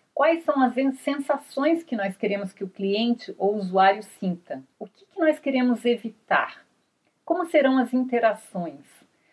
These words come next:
Agora, como U X designer, eu tô conseguindo pensar em como colocar isso aí na prática, porque é bem desafiador mesmo. Às vezes a gente não tem a história ainda.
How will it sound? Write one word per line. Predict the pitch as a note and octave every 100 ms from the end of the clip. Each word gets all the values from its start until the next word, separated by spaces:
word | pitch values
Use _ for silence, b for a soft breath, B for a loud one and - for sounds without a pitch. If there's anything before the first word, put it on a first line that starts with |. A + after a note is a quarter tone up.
| _ _ -
Agora, | E3+ G3+ C4
como | B3+ A#3
U | A3 G#3
X | G3 G3
designer, | F#3+ F3+ F#3 F#3+ A#3+ A#3+ -
eu | A3
tô | A#3+ C4
conseguindo | - C4+ B3 A3+ C4 B3+ C4
pensar | C4 A#3+ - B3 A#3+
em |
como | A#3+ B3 B3+
colocar | C4+ B3+ B3
isso | A#3+ -
aí | A#3
na | A#3 C4
prática, | A3+ A3 A3 -
porque | F#3+ - A3+
é |
bem | F#3+ F#3+ B3+
desafiador | E4+ D#4 D#4+ E4 D4+ A#3+ C4
mesmo. | A#3 F3+ D#3+ - -
Às | F3+
vezes | G3+ G#3 A#3
a | A#3+
gente | B3 B3
não | B3+ C#4+
tem | C4+ D4+
a |
história | B3 - - F3+ E3
ainda. | D3+ D3+ C3+